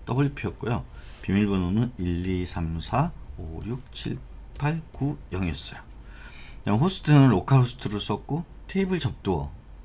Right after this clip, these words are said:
네. 만약에 이 사람이 뭐 여러 거에 뭐 여러 개 써야 되나 본데, 이거는 더블유피 언더바로 그냥 저는 납-, 내-,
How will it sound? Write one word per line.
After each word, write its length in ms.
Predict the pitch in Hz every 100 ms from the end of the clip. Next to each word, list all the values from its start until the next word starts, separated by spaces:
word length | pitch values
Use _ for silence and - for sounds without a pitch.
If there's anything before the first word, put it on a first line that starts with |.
| - - - - - - - -
네. 220 | 82 76 67 - - -
만약에 580 | - 113 135 135 127 113 127 - - - - - -
이 160 | 123
사람이 440 | 156 175 165 156 - - - - -
뭐 280 | 113 120 - -
여러 260 | 120 175
거에 300 | 170 165 160
뭐 240 | 127 113 -
여러 180 | 120 151
개 120 | 165
써야 240 | 143 180
되나 420 | 180 165 151 147 131
본데, 240 | 120 117
이거는 380 | 104 127 127 - - -
더블유피 580 | 175 196 202 - 160 139 -
언더바로 480 | 104 143 143 120
그냥 200 | 117 101
저는 380 | 95 95 107 151 - - -
납-, 140 | - - - - -
내-, 260 | 95 104